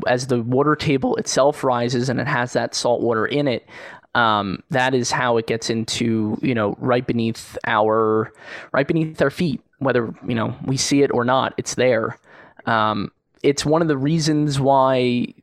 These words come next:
some really historic crops on Long Island are not ve-, feasible anymore, like potato farms. Um, you know, saltwater intrusion was one of the things that very early on started to impact, uh, potatoes.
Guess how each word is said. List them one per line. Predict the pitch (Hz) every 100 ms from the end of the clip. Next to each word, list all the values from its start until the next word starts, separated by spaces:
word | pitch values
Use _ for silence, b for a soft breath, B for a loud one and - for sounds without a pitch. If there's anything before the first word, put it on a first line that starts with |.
| _ -
some | - 139 139
really | 143 139
historic | 143 - 139 143 139
crops | - 160 175 - -
on | 131
Long | 120 120
Island | 117 113 117 113
are | 123
not | 123 123 123
ve-, | 139 170 -
feasible | - 196 190 143 127 113
anymore, | 107 110 113 107
like | 113 -
potato | 135 185 160
farms. | - - - - - - B B B B
Um, | - 107 104 104 98 - _
you | 147
know, | 120 104 98 -
saltwater | - 143 139 143 135
intrusion | 127 120 - 147 151 139 123 -
was | 127 127
one | 139
of | 131
the | 123
things | - 123 123
that | 123
very | 120 131 143 147 135
early | 139 135 131 123
on | 131 147 143
started | 127 - 127 120
to | 139 131
impact, | 127 127 127 117 - - B B B
uh, | 123 117 127
potatoes. | - - 135 117 110 110 135